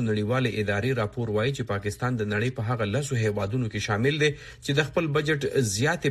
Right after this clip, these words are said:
پیسې بهر نه د وسلو په اخیستو باندې مصرف کوي. د اقتصادي چارو کارپوهان وایي چې پاکستان د خپل کلیز بجټ زیاته برخه د وسلو په اخیستو لګوي او له دې امله د هیواد د روغتیا، تعلیم او نورو پرمختیایي چارو لپاره بیا ډیره کمه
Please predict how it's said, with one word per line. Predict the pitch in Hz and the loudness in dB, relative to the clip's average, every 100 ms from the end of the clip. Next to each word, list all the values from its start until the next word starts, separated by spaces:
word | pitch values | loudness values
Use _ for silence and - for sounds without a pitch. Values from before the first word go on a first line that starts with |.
| 110 | 2
پیسې | 104 143 135 | 0 0 0
بهر | 107 107 139 139 | 0 2 2 2
نه | 107 | 2
د | 104 | 2
وسلو | 107 - 139 139 | 0 0 0 0
په | 101 | -2
اخیستو | 104 110 - 127 104 | -2 -4 0 0 2
باندې | 101 104 131 | 0 2 2
مصرف | 104 - 107 - | 0 0 -2 2
کوي. | 110 110 104 - - - - 123 | 2 4 2 -2 -14 -16 0 2
د | 151 147 | 4 2
اقتصادي | 160 151 151 175 165 | -2 2 2 2 2
چارو | 147 139 | 2 2
کارپوهان | 123 120 120 131 139 | 0 0 0 2 2
وایي | 127 143 | 2 0
چې | 143 131 | 0 0
پاکستان | 107 110 104 131 139 127 | 0 0 -2 0 0 0
د | 110 | -2
خپل | 131 127 117 | -2 0 0
کلیز | 110 139 113 | 0 0 0
بجټ | 131 113 92 | 0 0 0
زیاته | 131 143 107 120 | 0 2 0 0
برخه | 127 104 | -2 -2
د | 101 | 0
وسلو | 104 - 127 | 0 -2 -2
په | - 101 | -2 -2
اخیستو | 104 104 135 117 | -4 -2 0 2
لګوي | 104 104 117 160 - - - 127 | 2 2 2 0 -4 -14 -4 2
او | |
له | 131 120 | 4 4
دې | 139 - 113 | 2 0 2
امله | 135 147 120 | 2 2 2
د | 110 | 2
هیواد | 110 110 135 117 | 2 2 2 0
د | 107 | 0
روغتیا، | 104 - 131 123 | 0 0 0 0
تعلیم | 101 120 143 110 | 0 0 0 2
او | 117 | 2
نورو | 143 113 | 0 0
پرمختیایي | 104 101 98 - 107 127 - | -2 -2 -4 0 0 0 0
چارو | 117 135 135 135 - - 113 113 117 | 2 4 2 0 -8 -8 0 4 4
لپاره | 117 139 147 110 104 | 4 2 2 2 4
بیا | 135 | 4
ډیره | 139 110 110 113 147 | 4 2 2 2 0
کمه | 147 98 | 0 0